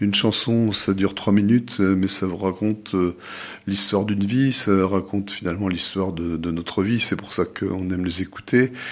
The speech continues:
Voilà, donc en trois minutes, des fois, c'est, ça résume des choses qu'on peut trouver dans des, dans des livres de, de, de quatre cents pages, quoi.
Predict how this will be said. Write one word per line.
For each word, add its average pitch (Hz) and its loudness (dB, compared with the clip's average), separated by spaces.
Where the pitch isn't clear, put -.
Voilà, 110 2
donc 101 -4
en 101 2
trois 101 -2
minutes, 104 2
des 98 0
fois, 113 -2
c'est, 90 -2
ça 87 0
résume 95 2
des 92 2
choses 104 0
qu'on 95 -4
peut 92 -6
trouver 95 0
dans 95 -2
des, 87 0
dans 107 2
des 92 4
livres 107 4
de, 92 4
de, - -
de 104 2
quatre 101 4
cents 104 0
pages, 98 0
quoi. 87 0